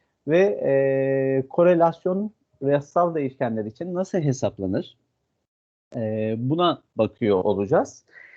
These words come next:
İstatistiksel olarak korelasyonun nasıl hesaplanacağı ayrı bir bölüme ilişkin,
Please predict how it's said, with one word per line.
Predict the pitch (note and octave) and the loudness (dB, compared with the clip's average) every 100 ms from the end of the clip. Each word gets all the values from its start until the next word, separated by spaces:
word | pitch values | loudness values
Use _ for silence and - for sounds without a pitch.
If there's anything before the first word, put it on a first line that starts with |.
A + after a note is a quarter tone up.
| _ | _
İstatistiksel | D#3+ C3+ - F#3+ G#3 - G#3 - D4 | -4 0 0 2 -2 -6 -8 0 4
olarak | C4+ G#3+ F3 E3+ | 6 6 4 2
korelasyonun | F3 E3 E3 D#3 D3 - D3 C#3+ | 0 2 4 2 0 -8 -6 -2
nasıl | C#3 C#3 D3+ | -2 -2 -4
hesaplanacağı | C#3 - C#3+ - C3 C3 C#3 A3+ C#4 | -4 -2 -4 -2 -4 -2 -2 -2 2
ayrı | G#3+ F#3+ F#3 | 2 2 2
bir | C3+ - _ _ _ _ | 0 -6 _ _ _ _
bölüme | - A#2+ B2+ A#2 G#2+ G#2 | -12 0 2 2 -2 -4
ilişkin, | - G#2 G2 _ C3+ B3+ | -6 -12 -12 _ -6 -6